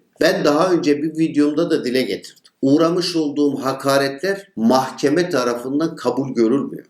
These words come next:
Özelime gelen şu mesaja bakar mısınız? Bu savcılık tarafından hakaret olarak kabul edilmiyor. Ve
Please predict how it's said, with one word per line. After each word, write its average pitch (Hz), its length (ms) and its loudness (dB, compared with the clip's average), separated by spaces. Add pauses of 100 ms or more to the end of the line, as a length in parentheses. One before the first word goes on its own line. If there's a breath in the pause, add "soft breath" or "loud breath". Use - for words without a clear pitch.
(160)
Özelime 170 560 2
gelen 165 360 0
şu - 300 -6
mesaja 156 500 0
bakar 165 280 -2
mısınız? - 580 -8 (160)
Bu 220 100 4
savcılık 160 680 2
tarafından 151 720 0 (260 soft breath)
hakaret 180 840 0
olarak 160 380 0
kabul 160 260 0
edilmiyor. 165 460 -2 (260)
Ve 165 60 6